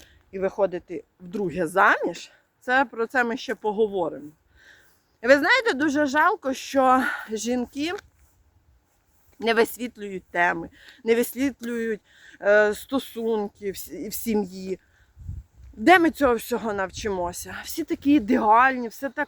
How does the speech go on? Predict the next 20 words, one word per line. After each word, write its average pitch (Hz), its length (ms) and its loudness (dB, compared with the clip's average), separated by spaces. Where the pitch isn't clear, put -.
класно. 240 500 2
Звідки 285 460 0
зараз 320 320 2
оце 262 260 -4
ця 277 300 0
ідилія 202 640 0
з'явилася? 165 840 -4
Любов, 226 800 4
кохання, 247 1120 4
е, 208 420 4
порозуміння 277 1000 4
має 240 380 4
бути. 220 680 -4
А 240 300 6
взагалі 233 480 4
реально 311 640 6
двадцять 254 540 4
чотири 233 400 -2
на 214 160 -2
сім - 540 -4